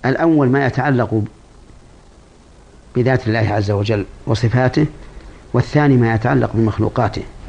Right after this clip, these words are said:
وكلاهما لا نعلمه إلا بما علمنا عز وجل. ولذلك يجب علينا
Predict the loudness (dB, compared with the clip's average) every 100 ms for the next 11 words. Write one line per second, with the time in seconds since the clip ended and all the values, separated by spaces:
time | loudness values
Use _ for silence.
0 | -18 -18 -18 -18 -18 -8 -4 0 0 2
1 | 2 2 2 0 0 0 2 0 -2 -6
2 | -20 -20 -20 -20 -20 -20 -20 -20 -20 -20
3 | -20 -20 -20 -20 -20 -20 -18 -2 2 2
4 | 2 0 -4 -10 -20 -20 -20 -20 -20 -20
5 | -20 -20 -2 2 2 2 2 4 2 0
6 | -2 -4 -6 -10 -14 -20 -20 -20 -20 -20
7 | -20 -20 -20 -20 -20 -20 -20 -20 -20 -18
8 | -4 0 2 2 2 0 0 2 2 2
9 | 2 2 4 4 2